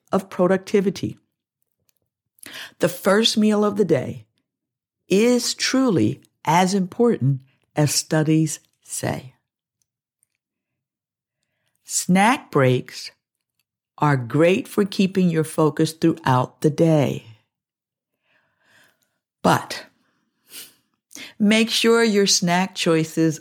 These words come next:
are healthy. You see, sugary and fatty foods can have a reverse effect.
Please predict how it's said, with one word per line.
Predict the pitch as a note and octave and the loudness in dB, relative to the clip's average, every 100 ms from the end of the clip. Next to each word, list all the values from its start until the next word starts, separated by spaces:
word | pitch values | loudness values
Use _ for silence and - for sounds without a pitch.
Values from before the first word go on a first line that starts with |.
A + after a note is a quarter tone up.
| - | -2
are | C#3 C#3+ | 0 0
healthy. | C#3 B2+ C#3+ C#3 C#3 - C3+ F#2 - _ _ _ _ _ _ _ _ - - - - | -2 -6 -2 -2 -4 -4 -4 -4 -10 _ _ _ _ _ _ _ _ -20 -20 -12 -2
You | F3+ | 0
see, | - G3 | 2 0
sugary | - - A3 A3 A#3 A3+ A#3 A3+ A3+ A3+ - | 0 2 2 2 2 2 2 2 0 0 -2
and | B2 A#2 | -2 -4
fatty | - - E3 F#3 G3+ | -8 -2 0 2 0
foods | G3 - A3+ F3+ C3+ B2 A#2+ - - _ _ _ _ - | -2 0 2 2 0 -4 -8 -14 -20 _ _ _ _ -4
can | F3 D#3+ | 0 0
have | D3+ E3 D3 D3 - | 2 2 2 0 -2
a | C#3+ | -2
reverse | C3 B2+ B2 G#2+ D3 D3+ D3+ - _ - | 0 0 0 2 2 2 0 -6 _ -2
effect. | C#3+ - D3+ C3+ - _ - | -2 -2 0 0 -2 _ -20